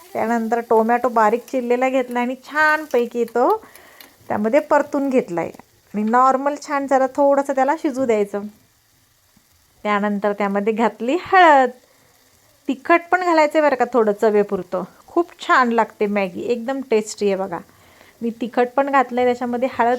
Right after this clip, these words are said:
घातली आहे आणि छानपैकी एकत्रितपणे ते सगळं मिक्स करायचं आहे.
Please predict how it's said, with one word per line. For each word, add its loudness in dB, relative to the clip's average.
घातली 0
आहे 4
आणि -2
छानपैकी 2
एकत्रितपणे -2
ते -4
सगळं -6
मिक्स -4
करायचं 4
आहे. 0